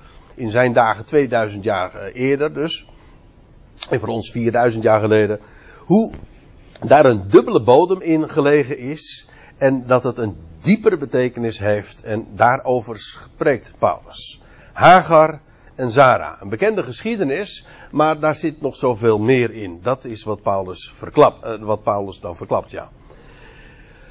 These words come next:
<coughs> En dan zeg ik, ehm, of dan begin ik eigenlijk in vers eenentwintig, en dan moet ik er, dat moet ik er dan nog even bij vermelden. Ik ga er even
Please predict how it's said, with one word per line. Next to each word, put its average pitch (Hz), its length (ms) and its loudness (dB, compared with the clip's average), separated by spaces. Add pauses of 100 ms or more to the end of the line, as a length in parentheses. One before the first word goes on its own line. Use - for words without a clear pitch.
(100)
<coughs> - 1160 0 (1700)
En 139 100 4
dan 147 120 6
zeg 247 220 2
ik, 190 280 -2 (1500)
ehm, 123 400 6 (320)
of 139 180 2
dan 147 140 4
begin 240 200 0
ik 202 120 0
eigenlijk 160 360 -2
in 139 120 -2
vers 123 260 -6
eenentwintig, 156 720 -4
en 139 120 -6
dan 151 80 2
moet 180 160 0
ik 160 60 2
er, 127 140 -16
dat 147 140 2
moet 202 100 -4
ik 202 60 -8
er 170 60 0
dan 151 120 2
nog 117 100 -2
even 87 240 -4
bij 110 240 0
vermelden. 90 460 -10 (360)
Ik - 100 -18
ga 123 160 0
er 127 80 -4
even 117 540 -2